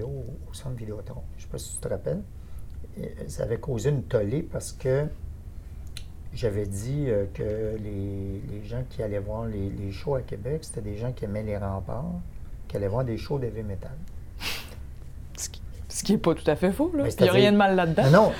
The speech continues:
Speaker 1: euh, premièrement, to-, to-, totalement. Et j'avais aussi dit que c'était quelqu'un qui vendait des billets à Québec qui m'avait dit ça. Je l'avais dit d'entrée de jeu. Là, ça fait « Guillaume méprise Québec,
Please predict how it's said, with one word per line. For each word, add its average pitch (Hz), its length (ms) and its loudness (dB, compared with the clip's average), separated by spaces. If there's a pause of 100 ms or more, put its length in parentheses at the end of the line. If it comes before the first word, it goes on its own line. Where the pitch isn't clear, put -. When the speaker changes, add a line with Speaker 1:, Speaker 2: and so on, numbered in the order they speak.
(120)
Speaker 1:
euh, 123 220 12 (360)
premièrement, 113 460 4 (480)
to-, - 80 0
to-, - 200 -2
totalement. 123 540 4 (1080)
Et 202 180 6
j'avais 143 300 6
aussi 135 360 0
dit 127 360 -2
que - 80 -2
c'était - 340 0
quelqu'un 156 400 0
qui 131 160 -2
vendait 117 640 2 (380)
des 120 120 -2
billets 143 580 2
à 107 80 -2
Québec 123 440 0
qui - 100 -2
m'avait 127 260 2
dit - 100 -6
ça. - 180 -6 (160)
Je 117 100 2
l'avais 131 200 8
dit 156 420 0
d'entrée 139 420 2
de 104 80 -2
jeu. 98 160 -8 (1120)
Là, 131 160 8
ça 113 220 4
fait « 135 340 0 (600)
Guillaume 147 520 4
méprise 139 540 0
Québec, 131 460 0